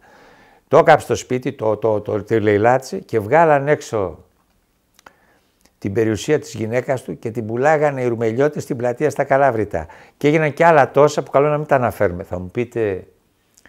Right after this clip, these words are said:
αυτός ο αγώνας έχει και αυτές τις πλευρές. Ε, βέβαια, διότι ο άνθρωπος δεν είναι μόνο Άγιος,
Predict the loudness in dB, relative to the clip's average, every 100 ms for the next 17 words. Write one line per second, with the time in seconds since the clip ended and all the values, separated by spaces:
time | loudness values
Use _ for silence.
0 | _ _ -16 -10 -4 -2 0 0 -2 -4
1 | -14 -8 -8 -6 -8 -8 -8 -14 -6 -4
2 | -2 -4 -6 -14 -6 -6 -6 -8 -12 -10
3 | -10 -10 -10 -8 -8 -8 -12 -12 -14 -10
4 | -10 -10 -12 -12 -12 -16 -20 -20 _ _
5 | _ _ -4 -4 -2 -8 -12